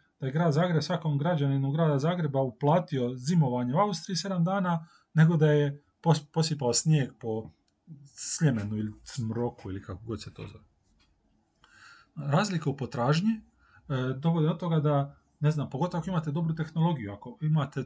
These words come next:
puno resursa i možete puno toga i kvalitetno proizvoditi, ali jednostavno u vašoj zemlji nema toliko ljudi koji bi to kupili. Tada to razmjenjujete sa nekim drugim državama kojima to treba, koji nemaju dovoljno resursa, a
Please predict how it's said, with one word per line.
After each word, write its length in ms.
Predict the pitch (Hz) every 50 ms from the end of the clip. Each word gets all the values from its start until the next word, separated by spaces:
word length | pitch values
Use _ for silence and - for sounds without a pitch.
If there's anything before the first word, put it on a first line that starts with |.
| -
puno 220 | - 175 156 151 147
resursa 540 | 160 165 160 - - 98 - - - - - -
i 80 | - 135
možete 400 | 156 190 180 147 143 143 143 123
puno 260 | - - 180 160 139
toga 280 | - - 160 147 143 123
i 60 | 113
kvalitetno 380 | - 160 143 117 - 120 113
proizvoditi, 680 | - 113 113 110 - - 202 214 202 - - - 175 165 - _ _ _ _ _
ali 180 | - 110 110 147
jednostavno 720 | 170 170 175 156 - - 175 160 156 156 160 160 156 - - - - - - - -
u 100 | 139 147
vašoj 220 | 160 160 - 143
zemlji 260 | 120 165 170 165 135
nema 340 | 123 127 151 165 160 139 -
toliko 300 | - 143 156 156 - 131
ljudi 240 | 143 170 185 165 160
koji 160 | - 151 135
bi 100 | 131 -
to 160 | - 170 156
kupili. 380 | - 175 175 - - - - - - - _ - _ _ _ _ - - - -
Tada 260 | 165 165 160 170 156
to 240 | 160 - 180 180 156
razmjenjujete 880 | 127 120 110 117 127 143 165 165 165 160 156 156 147 - - 147 139 139 - - - - -
sa 160 | - - 139
nekim 260 | 135 135 - - 117
drugim 260 | 113 127 117 110 107
državama 400 | 104 - - 165 156 139 131 120
kojima 380 | - - 120 107 101 104 95 95 -
to 140 | - - 110
treba, 380 | - - - 165 156 147 - - -
koji 120 | 113 110
nemaju 220 | 120 143 151 151 151
dovoljno 280 | 156 156 151 143 143 143
resursa, 500 | 151 147 - - 147 147 - - - 139
a 100 | 131 -